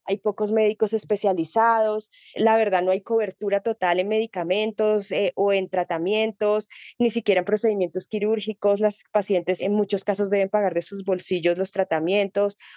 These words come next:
o comprarse sus propios medicamentos. Entonces, precisamente eso es lo que tratamos de, de cambiar desde el proyecto de ley. Hoy en día, una paciente, una mujer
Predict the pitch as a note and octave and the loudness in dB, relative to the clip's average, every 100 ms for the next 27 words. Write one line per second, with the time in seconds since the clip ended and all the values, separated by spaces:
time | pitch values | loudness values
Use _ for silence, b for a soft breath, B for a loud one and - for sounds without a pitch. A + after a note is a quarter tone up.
0 | B - G#3 G3 G#3 G3 E3+ D#3+ F3+ G3 | B 2 4 4 0 2 0 0 -8 -4
1 | F#3+ F3 E3+ F#3+ G3 G3 F3 F3 F#3 F#3+ | -4 -2 -2 0 -2 -2 0 2 0 -2
2 | G3+ G#3 F#3+ F3+ G3 - - G#3+ F#3+ F3+ | -4 -2 -2 -2 -4 -4 -4 -2 0 0
3 | G3 G#3 A3 A3+ A#3 - _ - - A3 | 0 0 -2 -2 -4 -6 _ -20 -6 -2
4 | G3+ F3 E3+ F#3 G3 A3+ G3+ E3+ b b | 0 0 0 0 2 2 0 -4 b b
5 | _ A#3 A3+ G#3+ G3 F3+ F3+ G3 A3+ A3+ | _ -4 -2 -4 0 0 2 -2 -2 -4
6 | G#3 F#3 E3+ G#3 G#3+ G3 G#3 C4+ B B | -2 -2 -2 -2 0 2 0 -2 B B
7 | - A#3 B3 C4+ D4 D#4 D#4 D#4+ D#4+ D#4 | 0 2 4 2 2 0 2 2 0 -2
8 | - B3+ A#3+ C4 D4 C4 D4 D4 B3+ | -2 -2 -2 -2 -2 -2 -2 -2 -2